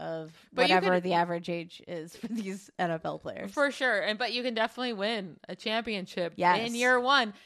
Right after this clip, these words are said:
Speaker 2: So, like, it's not all just about, like, the future and youngness. Like, if you wanna go win a championship and win your money and then just focus on, you know, continuing to get young, you know, through trades or through rookie drafts, like,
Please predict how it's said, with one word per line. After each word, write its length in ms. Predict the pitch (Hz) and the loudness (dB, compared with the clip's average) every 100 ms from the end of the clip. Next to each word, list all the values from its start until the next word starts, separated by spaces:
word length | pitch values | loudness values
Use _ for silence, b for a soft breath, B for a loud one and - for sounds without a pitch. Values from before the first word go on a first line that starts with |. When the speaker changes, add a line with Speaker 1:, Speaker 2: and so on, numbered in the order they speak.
| B | B
Speaker 2:
So, 200 | - 294 | -6 -4
like, 160 | 277 269 | -2 -4
it's 200 | 277 - | -6 -6
not 240 | 311 339 | -2 -2
all 280 | 233 254 254 | 0 0 -2
just 200 | 247 - | -4 -8
about, 500 | 196 202 214 214 - | -4 4 6 4 2
like, 320 | 175 170 - | -2 -4 -8
the 80 | 180 | -16
future 420 | - 214 202 202 | -10 -10 -8 -10
and 120 | 180 | -8
youngness. 400 | 170 180 175 165 | -8 -10 -10 -12
Like, 140 | 180 180 | -12 -12
if 180 | 196 233 | -12 -8
you 100 | 220 | -2
wanna 240 | 233 254 | -2 -2
go 180 | 240 226 | -4 -4
win 160 | 208 | -4
a 60 | 214 | -6
championship 560 | 175 208 208 202 202 190 | -6 -6 -6 -8 -10 -10
and 80 | |
win 140 | 170 196 | -8 -6
your 80 | 180 | -4
money 300 | 180 196 190 | -4 -4 -4
and 100 | 175 | -4
then 200 | 170 156 | -6 -8
just 200 | 170 - | -14 -10
focus 340 | 175 190 - | -10 -8 -8
on, 300 | 180 175 170 - b b b | -4 -4 -6 -14 b b b
you 100 | 196 | -8
know, 100 | 175 | -8
continuing 580 | 196 - 185 196 190 | -10 -10 -8 -8 -8
to 80 | 185 | -8
get 200 | 185 180 | -8 -6
young, 680 | 165 175 180 180 180 151 156 160 - | -2 0 0 -4 -12 -16 -20 -20 -16
you 160 | 180 | -12
know, 140 | 156 151 | -10 -10
through 180 | 196 | -10
trades 720 | 196 294 277 262 254 247 208 | -6 0 2 2 0 -4 -8
or 340 | 196 170 170 165 _ | -6 -4 -6 -8 _
through 180 | 208 185 | -6 -4
rookie 320 | 165 240 240 | -2 -2 -2
drafts, 500 | 220 214 214 220 - | -4 -2 0 -2 -2
like, 200 | 214 190 | -6 -6